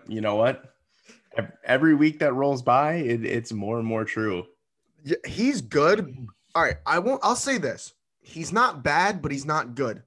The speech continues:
Speaker 1: Yeah.
Speaker 2: He re-, like, I, I'll be honest with myself here. I thought he was a lot worse than what he actually was.
Speaker 1: Yeah, me too.
Speaker 2: But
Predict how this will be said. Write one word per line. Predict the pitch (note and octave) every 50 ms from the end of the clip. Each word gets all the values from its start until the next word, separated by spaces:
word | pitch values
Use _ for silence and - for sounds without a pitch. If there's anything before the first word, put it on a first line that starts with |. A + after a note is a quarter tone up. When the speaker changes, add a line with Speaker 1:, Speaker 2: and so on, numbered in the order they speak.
| _ _ _ _ _ -
Speaker 1:
Yeah. | - G#2 F#2+ G2 - _ _ _ _ _ _
Speaker 2:
He | - D#3 F3+ G#3
re-, | G#3 B3 C#4 -
like, | G3 F3+ - - _ - -
I, | C#3 - _ _ _ _ _ -
I'll | C#3 D#3+ G#3+ A#3 G3 E3+
be | D3+ D3+ D3+ F#3+ F3
honest | D#3 D3+ D#3+ F3 F3+ F3+
with | G3 F#3+ F#3+
myself | F#3+ F#3 F#3+ F#3+ - G3 G3 F#3+ G3
here. | G3+ G#3 G#3+ G#3+ - _ _ _ _ _ _ _ _ _ _ _ _ _ _ -
I | C#3 D3+ D#3+ F3+ G#3
thought | G#3 - A#3+ A#3
he | A3+ A3
was | G#3 F#3
a | F3 D#3
lot | C#3+ D3 D3+ D#3 D3 C3+
worse | C#3 C#3+ D#3 D#3
than | - - C#3+ C3
what | C3+ B2+
he | B2+ -
actually | - B2 B2+ B2 B2 - C#3 C3+ B2 A2+
was. | A2 A2 A2+ A2+ B2+ D#3+ F3 -
Speaker 1:
Yeah, | -
me | G#2+ G#2+
too. | G2+ - G#2+ F#2 F#2 - _ _ _
Speaker 2:
But | - D#3+ E3 F3 D#3+ D3+ D3 D3 - _